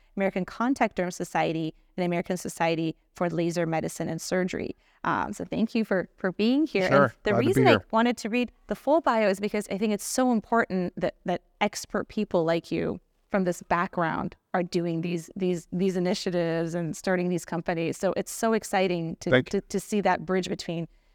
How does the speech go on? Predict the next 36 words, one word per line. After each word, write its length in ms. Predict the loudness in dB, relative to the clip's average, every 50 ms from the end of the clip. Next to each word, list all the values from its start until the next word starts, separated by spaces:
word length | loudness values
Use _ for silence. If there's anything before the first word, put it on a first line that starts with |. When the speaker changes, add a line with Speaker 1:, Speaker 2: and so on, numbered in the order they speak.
| _ _ _
Speaker 1:
really 240 | 2 4 4 4 2
academic 500 | 0 -2 -4 -2 -2 -2 -2 -2 -2 -2
medicine 400 | -2 -2 -2 -2 -2 -2 -2 -2
and 140 | 0 0 -2
expertise 920 | -4 -4 -4 -4 -4 -4 -2 -2 -2 0 2 2 2 2 0 -2 -4 -8 _ _ _ _ _ _ _ -4
to 100 | -2 -2
actually 220 | 0 0 -2 -2 -4 -8 -12 -6
products 360 | 0 2 2 2 2 0 -2 -2
that 140 | -4 -4
help 220 | -2 -4 -6 -6 -6
people. 460 | -8 -8 -6 -2 0 0 2 0 0 -4 _
So 120 | -6 -4 -2
yeah, 220 | 0 0 0 2
let's 180 | 2 2 2 2
just 160 | -2 -2 0
start 140 | 0 0 2 2
anywhere 400 | 2 2 2 2 2 4 4 6
on 80 | 6
that 160 | 6 4 2
journey 480 | 2 2 2 2 2 2 2 0 0 0
of 120 | 2 4
Speaker 2:
Sure. 180 | 6 6 6 4
Speaker 1:
what 220 | 0 -4 -4 -4 -4
you 100 | -4 -6
do 300 | -4 -2 0 0 0 0
and 100 | 0 2
how 140 | 2 2 2
it 40 |
became. 460 | 2 0 -4 -2 -2 0 0 0 -2 0
Speaker 2:
Well, 140 | 4 6 6
I, 160 | 6 6 6
I 40 | 4
think 180 | 4 4 2
you 60 | 0 0
summarized 640 | 2 2 2 2 4 4 4 4 4 2 2 0
it 140 | -2 -2